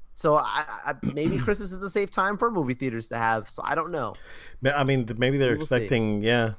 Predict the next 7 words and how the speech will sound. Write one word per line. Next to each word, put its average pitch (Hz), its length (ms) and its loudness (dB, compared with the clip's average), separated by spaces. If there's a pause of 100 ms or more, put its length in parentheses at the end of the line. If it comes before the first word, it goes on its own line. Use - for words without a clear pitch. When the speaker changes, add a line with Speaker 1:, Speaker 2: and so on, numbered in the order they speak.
Speaker 2:
maybe 110 160 0
they're 120 140 6
expecting, 110 420 0
like, 98 160 0
vaccinations 107 880 2
and 98 200 2
whatnot. 98 440 0